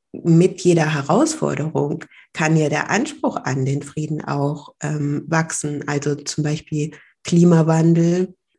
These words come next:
führt dazu, dass jetzt ja auch die, die jüngere Generation teilweise in ihr Friedensverständnis eben das Zusammenleben mit allen Wesen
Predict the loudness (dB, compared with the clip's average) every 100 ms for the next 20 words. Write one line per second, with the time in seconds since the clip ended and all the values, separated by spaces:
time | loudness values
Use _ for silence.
0 | -6 2 2 2 -2 -2 -2 -2 -2 -6
1 | -8 -8 -4 -4 -2 -2 -4 0 0 0
2 | -2 -20 _ _ _ _ _ -4 2 2
3 | 2 0 0 0 0 0 -6 -6 -8 0
4 | 2 2 0 _ -8 -4 -2 0 -2 -2
5 | -2 -4 -6 _ -6 -2 -2 -4 -2 0
6 | 0 -4 -6 -4 -2 -2 0 -2 -4 -8
7 | _ _ -2 0 2 0 -2 -8 -14 -6
8 | -6 -6 -16 _ _ _ _ _ _ -4
9 | 0 4 6 4 4 0 -2 -2 -2 -4
10 | -4 0 0 0 0 -4 -12 _ _ _
11 | _ _ _ -12 0 4 4 2